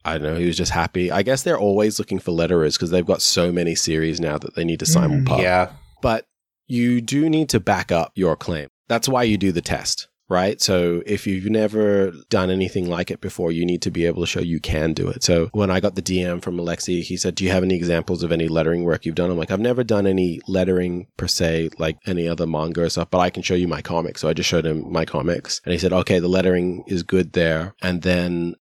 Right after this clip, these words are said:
Speaker 1: he said, "Can you then do retouches, so remove the Japanese sound effects and replace it with English?" So I said, "I can." And so what I did is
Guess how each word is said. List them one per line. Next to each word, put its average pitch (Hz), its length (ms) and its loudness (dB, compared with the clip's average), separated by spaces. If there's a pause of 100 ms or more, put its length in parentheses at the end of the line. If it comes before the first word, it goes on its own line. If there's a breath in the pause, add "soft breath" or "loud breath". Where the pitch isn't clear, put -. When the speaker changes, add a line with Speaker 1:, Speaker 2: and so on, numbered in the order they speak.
Speaker 1:
he 104 120 -2
said, 90 240 2
"Can 104 280 0
you 101 160 2
then 95 240 0
do 92 200 -4
retouches, 87 680 0
so - 120 -2
remove 82 400 0
the 87 80 0
Japanese 82 480 -2
sound 85 240 0
effects - 540 -6 (120)
and 80 540 0
replace 87 400 0
it 85 80 0
with 80 140 2
English?" 104 520 2
So 82 640 -2
I 87 120 -4
said, 87 180 0
"I 90 120 4
can." 101 380 2
And 87 140 -4
so 87 140 -2
what 90 120 0
I 87 120 0
did 87 320 -6
is 85 320 -12